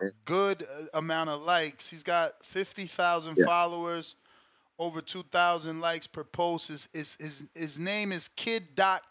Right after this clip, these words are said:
Speaker 2: Wow.
Speaker 1: Kansas. Kid Dot Kansas. Alan Garcia is the name. And, uh, yeah, man, um,
Speaker 2: Hey, uh, great interview with him, Ness. Uh, he had a great story. Hey, and great show earlier. Uh, I tuned into your check-in show with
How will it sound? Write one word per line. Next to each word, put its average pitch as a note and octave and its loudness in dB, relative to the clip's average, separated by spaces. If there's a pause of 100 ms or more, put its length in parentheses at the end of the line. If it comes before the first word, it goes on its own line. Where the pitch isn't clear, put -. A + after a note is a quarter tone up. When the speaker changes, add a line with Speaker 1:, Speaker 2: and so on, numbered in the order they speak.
(120)
Speaker 2:
Wow. C3+ 12
Speaker 1:
Kansas. C3+ -4
Kid G#3 -6
Dot F#3+ 2
Kansas. G3 -6 (500)
Alan G#3+ 4 (460)
Garcia F#3 2
is F#3 2
the D#3 -6
name. G3 0 (480)
And, E3+ -2
uh, D#3 4 (180)
yeah, F#3 0
man, D#3+ 0
um, D3 0 (280)
Speaker 2:
Hey, D#3 12
uh, B2 12
great D3 12
interview D#3 12
with C3+ 12
him, C3+ 8
Ness. C3 10
Uh, G#2+ 12
he A#2 10
had C#3 12
a A#2+ 12
great C#3 12
story. C#3 12
Hey, F3 10
and C3+ 6
great G3+ 12
show F#3+ 12
earlier. C#3+ 12
Uh, A#2+ 10
I A#2+ 0
tuned D#3 2
into C#3+ 2
your A#2 2
check-in C#3 2
show A#2 8
with G#2+ 6